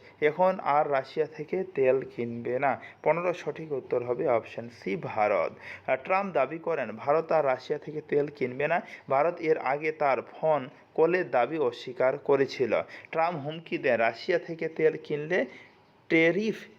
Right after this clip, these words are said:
বাড়ানো হবে। তারপরে নাম্বার হলো ষোলো, কোন কোম্পানি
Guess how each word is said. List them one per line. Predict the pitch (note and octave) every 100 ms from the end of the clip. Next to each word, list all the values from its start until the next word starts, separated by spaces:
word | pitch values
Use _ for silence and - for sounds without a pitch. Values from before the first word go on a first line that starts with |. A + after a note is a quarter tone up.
| -
বাড়ানো | B2 A#2+ A#2 A#2 A#2
হবে। | A2+ A#2+ A#2+ B2+ G2+ - - - - -
তারপরে | C#3 C#3+ E3 D#3+
নাম্বার | C3+ A#2 A#2 A#2
হলো | C#3 E3
ষোলো, | - - C#3+ C3 F2+ - - -
কোন | - F3 F3+
কোম্পানি | F3+ F3+ F3 F3+ C#3+ G2+